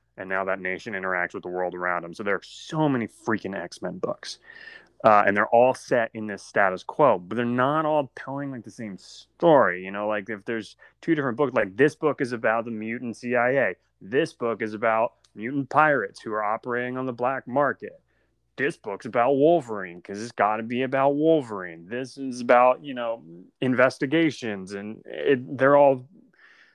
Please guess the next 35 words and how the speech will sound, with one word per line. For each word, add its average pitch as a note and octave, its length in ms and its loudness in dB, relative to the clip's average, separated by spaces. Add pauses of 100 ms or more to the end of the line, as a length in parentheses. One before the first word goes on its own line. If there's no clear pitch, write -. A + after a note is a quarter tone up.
(120)
there C#3 120 4
are C3 60 4
different B2+ 420 0 (400)
flavors D3 800 -2 (200)
to A#2+ 100 -10
the G2+ 260 -10 (160)
books, - 560 -2
even B2 280 -2
though B2 140 0
they A2+ 160 2
are A2 340 4
all, A2+ 440 -2
like, G2+ 300 -6 (1200)
aesthetically, C#3+ 720 -4
for G2+ 160 -10
one B2 200 -6
thing, A2 200 -8
very F#2+ 220 -8
similar, G#2 480 -12
'cause F#2 200 -12
a F#2 60 -6
lot F2+ 260 0
of F#2+ 60 -6
them G2 180 -6
largely G2 420 0
take G2+ 240 -2
place G#2+ 240 0
on G#2 160 -2
an G2+ 100 -4
island G2+ 480 0
and F2 140 -18
stuff, E2+ 280 -8
and G2 100 -18
you're G2 100 -12
seeing, A#2 500 -4